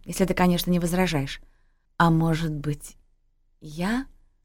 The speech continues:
растерянно и задумчиво ответила Леля. «Если, конечно, ты не возражаешь».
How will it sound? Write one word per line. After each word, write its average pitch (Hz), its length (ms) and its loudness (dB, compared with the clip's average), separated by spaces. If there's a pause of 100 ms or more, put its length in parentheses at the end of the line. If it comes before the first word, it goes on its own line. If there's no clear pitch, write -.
(500)
растерянно 175 720 6
и 156 40 4
задумчиво 175 600 0
ответила 180 420 -4
Леля. 160 320 -2
«Если, 196 280 -2
конечно, 196 460 2
ты 196 200 4
не 139 160 6
возражаешь». 143 800 -2